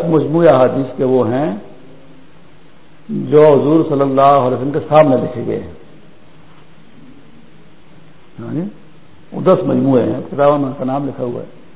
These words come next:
صحیفہ ابن حما-، حمام، صحیفہ صادقہ، دو تو مجھے یاد ہیں، باقی اور بھی ہیں۔ خیر، یہ بات اس طرح گزر گئی۔ تو یہ آپ کا جو تحریر سرمایہ ہے دین کا، وہ تو پکا ٹھکا لکھا ہوا۔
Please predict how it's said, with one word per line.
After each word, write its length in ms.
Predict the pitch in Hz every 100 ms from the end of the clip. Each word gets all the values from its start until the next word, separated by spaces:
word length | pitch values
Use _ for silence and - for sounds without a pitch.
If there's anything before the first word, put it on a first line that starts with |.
| - - - -
صحیفہ 200 | 156 127
ابن 220 | 147 135
حما-، 320 | 131 120 120 104
حمام، 340 | 123 127 127 123 -
صحیفہ 240 | 135 131 127 120 - - - -
صادقہ، 420 | 143 139 - - - - - - - - - - - -
دو 240 | - 139 139
تو 60 | 139
مجھے 180 | 143
یاد 240 | 160 147 143
ہیں، 180 | 139 123 - - - - - - - - -
باقی 300 | - 135 143
اور 120 | 143
بھی 160 | 147 131
ہیں۔ 180 | 117 117 - - - - - -
خیر، 180 | 165
یہ 100 | 156
بات 200 | 147 147 151
اس 80 | 160
طرح 100 | 165
گزر 360 | 160 139 143 139
گئی۔ 120 | 139 - - - - - - - - -
تو 100 | 165
یہ 200 | 170 175
آپ 200 | 175 180
کا 120 | 185 160
جو 160 | 160
تحریر 460 | 156 135 147 190 165
سرمایہ 400 | 135 127 143 135
ہے 220 | 123 143
دین 300 | 143 208 143
کا، 180 | 131 131 131 - - - 185 151
وہ 140 | 160
تو 300 | 160 156 135
پکا 360 | 143 160 131 131
ٹھکا 160 | 156
لکھا 240 | 131 123 151
ہوا۔ 240 | 127 120